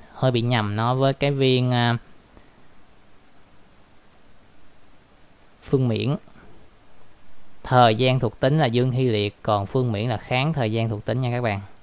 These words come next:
Đây, hơi bị nhầm nó. Rồi, đây, tiếp theo, ở đây khi các bạn lên đá hồn năm ô thì mình sẽ thêm một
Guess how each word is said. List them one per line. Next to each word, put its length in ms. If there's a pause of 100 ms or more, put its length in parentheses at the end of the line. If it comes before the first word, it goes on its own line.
(300)
Đây, 180 (880)
hơi 180
bị 100
nhầm 320
nó. 160 (3250)
Rồi, 540 (1120)
đây, 220
tiếp 200
theo, 320
ở 180
đây 340
khi 220
các 120
bạn 180
lên 160
đá 120
hồn 280
năm 160
ô 240
thì 100
mình 200
sẽ 220
thêm 400
một 180